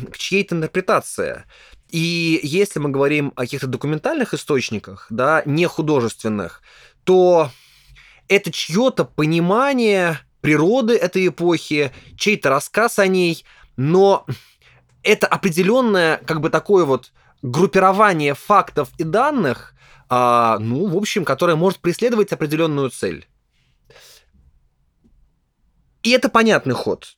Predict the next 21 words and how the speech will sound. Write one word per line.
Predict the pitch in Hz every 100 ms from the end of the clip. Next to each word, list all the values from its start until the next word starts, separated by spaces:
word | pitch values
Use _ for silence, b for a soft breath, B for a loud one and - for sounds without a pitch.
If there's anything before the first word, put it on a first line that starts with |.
| _
Ты | -
можешь | 180 160 - _ -
прочитать | - 139 135 123 107 - - _
книгу | - 202 269 240 226
о | 165
советской | 185 180 - 160
истории, | 151 - 156 139
их | 107
довольно | 110 110 110
много, | 113 175 220 190 185 B B
есть | 185 175
разные | 180 165 135
исследования. | 123 - 104 101 101 - 57 b b b b _ _
С | 151
другой | 180 269 349
стороны, | - 175 160 107 69 - _ _ _ _
а, | 131 131 127 123
просмотр | 131 170 - 269 226 170 - -
художественных | - - 180 226 185 - 156 -
фильмов — | - 277 269 143 - b b b b
это | 165 190 220 220 214 208